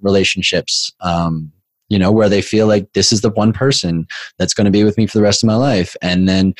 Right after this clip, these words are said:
potentially divorce, or they're with that person and they're both like, "Well, maybe our religion doesn't align with this," and that's okay too. And just figuring out, like, what you like in life is, like,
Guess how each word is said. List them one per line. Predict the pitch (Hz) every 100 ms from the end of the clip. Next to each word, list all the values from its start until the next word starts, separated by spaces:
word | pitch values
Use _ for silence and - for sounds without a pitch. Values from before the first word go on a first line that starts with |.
| -
potentially | - 104 98 - 107 98
divorce, | 107 110 147 110 -
or | 104 101
they're | 113
with | 113 135
that | 123 -
person | 104 95 98 92
and | 92 92
they're |
both | 90 90 95 139
like, | 98 90 87 _
"Well, | 98 95
maybe | 104 113 123
our | 120 123
religion | 123 131 135 127
doesn't | 127 135 131
align | 131 139 214 190
with | 104 -
this," | 78 - - - -
and | 135
that's | 208 220
okay | 170 143 143
too. | 127 190 233 95 -
And | 107 113 95
just | 131 127
figuring | - 131 160 151 120
out, | 113 135 -
like, | 107 113
what | 101 95 104 110
you | 113 107
like | 85 90 143 -
in | 92 85
life | 95 170 -
is, | 90
like, | 98 85